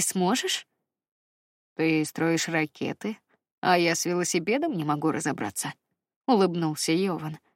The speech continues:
И по его хитрой улыбке я поняла, что насчёт ракетостроения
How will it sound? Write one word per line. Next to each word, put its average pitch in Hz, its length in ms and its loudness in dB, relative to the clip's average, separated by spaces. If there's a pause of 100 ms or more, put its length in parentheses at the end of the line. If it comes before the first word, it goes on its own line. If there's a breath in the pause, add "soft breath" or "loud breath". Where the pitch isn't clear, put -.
(480)
И 233 120 6
по - 100 2
его 165 340 4
хитрой 170 440 0
улыбке 190 500 0
я 202 180 2
поняла, 208 480 2
что 170 240 -4
насчёт 185 420 0
ракетостроения 175 1200 -2